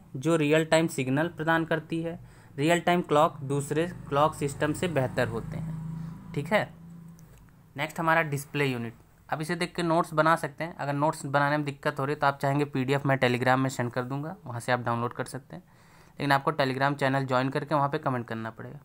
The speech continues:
डिस्प्ले यूनिट एनर्जी मीटर द्वारा मापी गई विद्युत ऊर्जा को प्रदर्शित करने के लिए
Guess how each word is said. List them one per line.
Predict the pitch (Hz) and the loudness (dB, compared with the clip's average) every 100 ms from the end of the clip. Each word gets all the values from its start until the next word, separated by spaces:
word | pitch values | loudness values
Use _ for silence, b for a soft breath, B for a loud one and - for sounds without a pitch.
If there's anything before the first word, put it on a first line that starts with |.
| _ b b b b b b | _ b b b b b b
डिस्प्ले | 147 160 - 196 | -2 0 4 6
यूनिट | 196 165 180 - - 151 | 6 6 2 -2 -6 2
एनर्जी | 160 160 190 | 4 6 4
मीटर | 185 170 180 | 4 4 2
द्वारा | 170 170 | 6 6
मापी | 175 160 151 175 | 6 4 4 0
गई | 165 | 0
विद्युत | 160 143 156 160 | 0 0 0 0
ऊर्जा | 147 147 | 0 2
को | 156 160 | 2 0
प्रदर्शित | 139 131 135 - 156 | -2 0 0 -2 0
करने | 143 139 143 | 2 2 2
के | 131 127 | 0 0
लिए | 123 120 | -2 -4